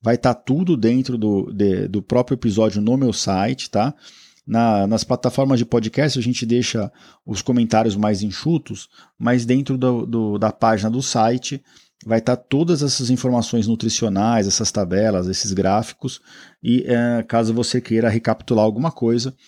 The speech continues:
você pode ouvir o episódio de novo. Se você acha que esse episódio vai ser de valia pra alguém que tem hipertensão, ou cálculo renal, ou doença cardiovascular, ou insuficiência renal, compartilhe o episódio, tá? E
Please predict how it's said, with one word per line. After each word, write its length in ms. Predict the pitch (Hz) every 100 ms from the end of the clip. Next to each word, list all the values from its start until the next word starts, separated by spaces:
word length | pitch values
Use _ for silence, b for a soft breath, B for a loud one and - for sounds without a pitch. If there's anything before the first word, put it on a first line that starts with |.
| b b b
você 140 | - 113
pode 200 | 117 113
ouvir 180 | 107
o 20 | 110
episódio 260 | 107 104
de 140 | 98 139
novo. 420 | 120 120 117 131 b b
Se 140 | - 120
você 240 | 123 -
acha 140 | 123 -
que 60 |
esse 120 | 127
episódio 380 | - 120 117 104
vai 120 | 104
ser 220 | 101 - 110
de 300 | 98 101 - b b
valia 480 | - 120 117 117 117
pra 160 | 110 117
alguém 220 | 110 107
que 80 | 98
tem 160 | 107
hipertensão, 680 | 104 107 - 139 - 131 131
ou 60 | 107
cálculo 360 | 113 107 120
renal, 420 | 117 127 110 117 95
ou 80 |
doença 260 | 95 104 -
cardiovascular, 920 | - 104 98 101 - 120 101 110 110
ou 80 | 101
insuficiência 320 | 98 - -
renal, 400 | 110 110 107 120 b b b
compartilhe 680 | 139 165 160 120 - 165 175
o 60 |
episódio, 640 | 147 - 95 98 110 127 151 _ b b b _ -
tá? 280 | 107 - -
E 240 | 117 131